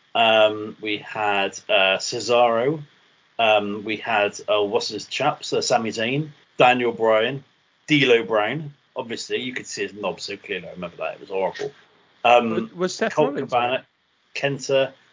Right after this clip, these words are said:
Speaker 1: Seth Rollins. Yeah, he teamed up with Necro Butcher against Austin Aries and Jimmy Jacobs.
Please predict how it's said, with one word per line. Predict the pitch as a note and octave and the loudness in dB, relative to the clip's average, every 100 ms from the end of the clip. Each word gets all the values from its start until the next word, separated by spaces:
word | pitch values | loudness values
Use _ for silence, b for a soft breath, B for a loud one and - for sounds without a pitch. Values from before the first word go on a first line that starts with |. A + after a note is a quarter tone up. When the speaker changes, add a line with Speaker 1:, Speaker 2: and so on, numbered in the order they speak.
| - | -12
Speaker 1:
Seth | - C3+ B2+ | 0 2 0
Rollins. | A2+ A#2+ B2+ B2+ | 0 0 0 0
Yeah, | C#3 - | 0 2
he | D3+ D3 | 0 -2
teamed | - C#3 | -2 -2
up | C#3 | -2
with | B2+ | -2
Necro | C#3+ D3 - A#2 | -2 -2 -4 -2
Butcher | G#2+ - G#2+ A#2+ - b b | -4 -4 -6 -6 -10 b b
against | - A#2+ B2 - | -2 0 0 0
Austin | C3+ - C#3+ B2+ | 0 0 -8 -2
Aries | B2 B2 B2 A#2+ | 0 0 -2 -6
and | A#2+ | -12
Jimmy | G#2 B2 B2+ | -8 -8 -2
Jacobs. | C3+ C#3 - - - | 2 2 0 -14 -18